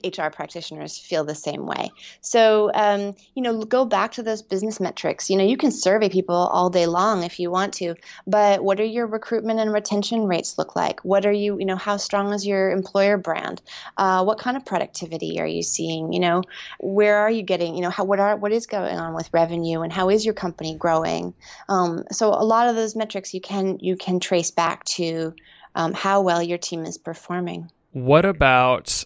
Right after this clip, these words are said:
Speaker 2: recognition programs? How are you communicating recognition?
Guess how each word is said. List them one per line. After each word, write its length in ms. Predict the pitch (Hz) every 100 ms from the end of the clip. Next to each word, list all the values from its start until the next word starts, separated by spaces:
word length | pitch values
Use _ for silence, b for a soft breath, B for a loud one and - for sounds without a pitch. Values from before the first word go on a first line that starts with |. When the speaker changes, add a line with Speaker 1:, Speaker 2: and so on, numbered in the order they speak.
| - _
Speaker 2:
recognition 880 | 123 131 - 123 123 120 - 110 104
programs? 920 | 117 107 104 104 101 101 101 - - -
How 360 | - - 147 180
are 120 | 196
you 80 | 180
communicating 800 | - 147 143 131 - 127 120 113
recognition? 840 | 117 117 110 110 110 104 101 110